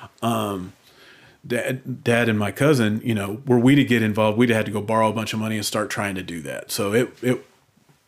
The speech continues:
it worked out really well. They made a, a smart decision to, to exit when they did. Plus, here's a tidbit about the beer business you may not know.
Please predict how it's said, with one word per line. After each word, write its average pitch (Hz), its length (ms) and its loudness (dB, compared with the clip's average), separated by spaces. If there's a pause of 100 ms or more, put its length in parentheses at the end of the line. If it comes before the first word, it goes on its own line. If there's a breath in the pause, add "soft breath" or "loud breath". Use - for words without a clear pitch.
(100)
it 131 180 2
worked 123 240 2
out 107 140 0
really 104 180 -2
well. 101 220 -4
They 113 100 0
made 117 160 2
a, 107 140 -6 (140)
a 107 40 0
smart 123 280 -2
decision 107 380 -4
to, 95 180 -6 (100)
to 80 180 -8
exit 104 220 -8
when 95 120 -12
they 90 100 -12
did. 92 280 -12 (1300 loud breath)
Plus, - 440 2 (680)
here's 143 180 2
a 113 40 2
tidbit 113 360 2
about 107 260 0
the 110 60 -12
beer 104 180 -2
business 104 400 -4
you 113 80 -4
may 98 120 -6
not 71 160 -10
know. 110 220 -6